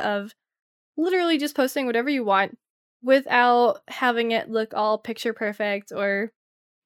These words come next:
be perfectly matching, maybe with or without filters, it doesn't matter,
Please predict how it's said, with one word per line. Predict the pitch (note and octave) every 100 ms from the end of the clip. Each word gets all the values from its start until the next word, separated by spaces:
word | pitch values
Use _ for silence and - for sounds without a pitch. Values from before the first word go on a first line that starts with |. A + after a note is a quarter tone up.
| A3
be | A#3 A3+ G#3 -
perfectly | A#3 A3+ A3 A3+
matching, | G#3+ F#3+ G3 A3 G3 G3+ A3 -
maybe | A#3 A#3+ A#3+ A#3
with | A#3 A#3
or | G#3+
without | G#3 G#3+ G3+ -
filters, | G#3 G#3 G#3+ G#3
it | G3+
doesn't | G#3 G#3+ G#3+
matter, | G#3 G3+ G3+ G3+ A#3